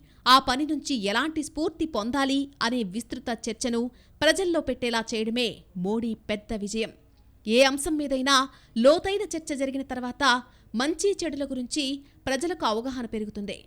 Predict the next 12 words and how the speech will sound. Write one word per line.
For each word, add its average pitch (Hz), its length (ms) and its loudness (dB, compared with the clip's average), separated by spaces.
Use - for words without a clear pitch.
అలాంటి 285 420 4
అవగాహనతో 233 560 -4
చేసే 220 340 -4
ఏ 202 340 0
పనైనా 226 440 -2
మరింత 320 380 0
ఎక్కువగా 247 480 -2
విజయవంతమవుతుంది. 208 920 -6
మోడీ 254 340 2
అనుసరించే 262 540 -4
ప్రాథమిక 269 520 -4
సూత్రం 262 480 -8